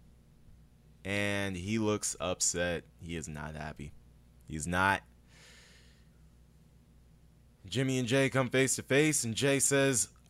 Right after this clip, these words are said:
"I'm about to flush thirty-four years down the drain if you don't tell me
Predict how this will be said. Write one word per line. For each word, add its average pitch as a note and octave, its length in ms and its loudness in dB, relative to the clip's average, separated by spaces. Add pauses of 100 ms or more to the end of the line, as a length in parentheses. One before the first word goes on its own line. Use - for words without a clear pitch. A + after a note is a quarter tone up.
(100)
"I'm D3 160 2
about C3+ 320 4
to A2 80 -6
flush A2+ 380 2
thirty-four E3+ 760 4
years C3+ 720 4 (380)
down A#2+ 300 2
the A#2 60 2
drain G2 480 0 (920)
if - 140 -8
you A2 120 4
don't B2 220 4
tell A#2 220 4
me E2+ 380 -6